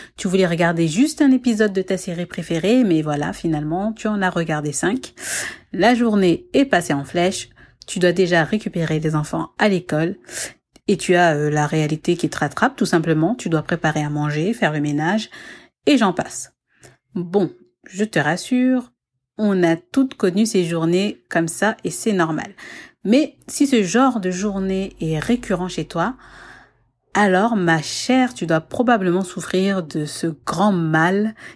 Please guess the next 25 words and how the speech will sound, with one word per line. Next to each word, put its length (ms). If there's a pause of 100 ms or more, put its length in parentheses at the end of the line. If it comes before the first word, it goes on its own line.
(120)
qui 260
est 40
la 180
procrastination. 1000 (720)
Mais 400 (100)
heureusement, 560
Bibi 440
est 60
là 180
pour 180
t'aider 380 (160)
à 100
t'en 160
sortir 560 (160)
et 140
je 140
vais 200
te 140
faire 260
part 300
de 100
la 140
méthode 420
que 100
j'utilise. 600